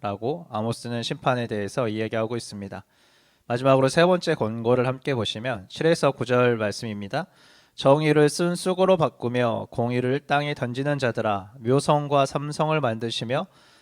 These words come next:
사망의 그늘을 아침으로 바꾸시고 낮을 어두움 밤으로 바꾸시며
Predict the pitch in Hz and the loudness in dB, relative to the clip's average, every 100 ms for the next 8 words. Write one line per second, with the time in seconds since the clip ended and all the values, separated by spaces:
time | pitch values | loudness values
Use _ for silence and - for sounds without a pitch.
0 | _ - 160 165 165 175 185 - 131 135 | _ 0 2 4 4 2 0 -2 -2 0
1 | 139 117 - - 131 131 127 - 120 107 | 2 0 -2 -2 0 0 -2 -4 -6 -6
2 | 110 - 110 101 - - 117 120 151 156 | -8 -4 -4 -4 -8 -2 0 0 0 -2
3 | 160 120 113 123 117 117 127 - _ - | -2 -2 0 0 0 -2 -6 -10 _ -4
4 | 120 120 123 135 120 - 117 117 120 113 | -2 0 2 0 -2 -6 -6 -4 -4 -4